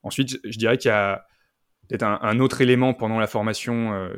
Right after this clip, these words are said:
qui, qui peut être intéressant, c'est, euh,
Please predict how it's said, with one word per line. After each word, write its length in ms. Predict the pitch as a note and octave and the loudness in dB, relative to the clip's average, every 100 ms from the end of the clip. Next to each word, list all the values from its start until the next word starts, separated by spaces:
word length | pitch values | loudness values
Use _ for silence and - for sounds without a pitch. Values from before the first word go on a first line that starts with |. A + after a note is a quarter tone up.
| - | -14
qui, 400 | - F#2+ F#2+ - | -14 -12 -12 -14
qui 100 | - | -20
peut 160 | - G#2 | -6 -2
être 160 | G2+ G#2 | -2 -4
intéressant, 560 | G2+ G2 - A2 A#2+ | -4 -4 -2 -2 -4
c'est, 320 | A#2+ - G2 F#2 | -4 -4 -4 -2
euh, 300 | F2+ F#2 | -4 -8